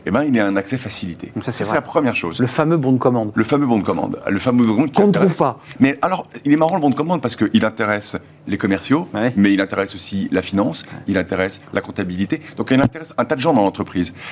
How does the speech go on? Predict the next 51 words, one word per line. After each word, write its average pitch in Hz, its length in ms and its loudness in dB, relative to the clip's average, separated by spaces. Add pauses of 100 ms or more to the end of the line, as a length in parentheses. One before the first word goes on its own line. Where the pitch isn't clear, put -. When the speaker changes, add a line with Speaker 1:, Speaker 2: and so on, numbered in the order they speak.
(180)
Speaker 1:
Est-ce 113 120 2
qu'il 143 160 -6
faut 170 180 4
qu'il 160 220 0
y 135 40 6
ait 135 100 -4
autant 156 480 0 (220)
de 113 80 6
silos 143 580 0 (300)
que 117 60 2
de 110 120 4
gens 139 220 2
intéressés 123 380 -2
par 117 120 -2
le 107 60 0
bon 110 80 6
de 104 60 4
commande. 127 240 4
Non, 165 120 2
il 95 60 -4
faudrait 90 140 -4
qu'il 95 100 -2
y 92 40 2
en - 20 2
ait - 120 -6
un 180 160 0 (380)
et - 60 -2
que - 100 -6
tout - 140 -4
le 214 60 4
monde 147 100 4
puisse - 180 -6
y - 60 -2
accéder. 85 300 -2
Speaker 2:
Donc 151 140 2
c'est - 120 2
une 139 40 2
sorte 139 140 0
de 135 60 4
plateforme 185 400 0
sur 143 120 0
laquelle 180 280 0 (140)
on 151 100 6
puisse 156 240 2
venir 165 280 6
chercher, 185 400 2
un 160 100 0
peu 175 120 2
comme 147 160 2
une 143 80 4
armoire, 156 400 4